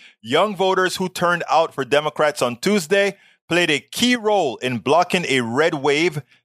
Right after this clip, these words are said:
that had been anticipated based on previous midterm elections and widely predicted by political pollsters and pundits." Republic, you know, I, it got, it,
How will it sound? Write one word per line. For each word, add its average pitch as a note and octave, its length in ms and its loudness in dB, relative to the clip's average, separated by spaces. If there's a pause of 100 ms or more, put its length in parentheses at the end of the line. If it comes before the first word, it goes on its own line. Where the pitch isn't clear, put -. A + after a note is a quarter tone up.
that C3 120 0
had C3 240 0
been B2+ 140 -2
anticipated E3+ 1000 -2
based D3+ 300 0
on B2+ 140 0
previous D3+ 420 -2
midterm C#3 400 0
elections E3+ 540 0 (280)
and B2+ 220 0
widely E3 320 0
predicted D3+ 720 -2
by B2 220 2 (280)
political F3 840 -2
pollsters E3+ 580 0
and D#3 200 -2 (100)
pundits." F#3 640 -2 (540)
Republic, G3 460 0
you G#3 60 -2
know, G3 120 2
I, E3+ 220 0
it G3 200 -2
got, C4+ 280 0
it, F#3 220 -2